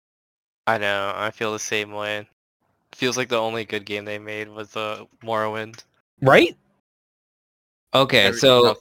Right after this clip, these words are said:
Speaker 1: is like, uh, <laughs>
Speaker 3: Now that I'm looking into it, it makes more sense. Uh, Tango Gameworks, uh, made The Evil Within and The Evil Within Two.
Speaker 2: Oh, okay. Those games actually, I feel like, are,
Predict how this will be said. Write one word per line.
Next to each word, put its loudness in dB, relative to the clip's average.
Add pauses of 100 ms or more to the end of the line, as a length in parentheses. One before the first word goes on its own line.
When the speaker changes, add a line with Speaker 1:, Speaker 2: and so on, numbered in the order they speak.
(140)
Speaker 1:
is -20
like, -8
uh, -12 (200)
<laughs> -2 (680)
Speaker 3:
Now 2
that 4
I'm 0
looking 2
into 0
it, 2
it 0
makes 0
more -2
sense. -6 (140)
Uh, 4
Tango 2
Gameworks, -2
uh, 0
made -4
The -6
Evil -4
Within -4
and -8
The -12
Evil -8
Within -10
Two. -10 (560)
Speaker 2:
Oh, 6
okay. 4
Those 2
games 6
actually, 4
I 8
feel 6
like, 4
are, 4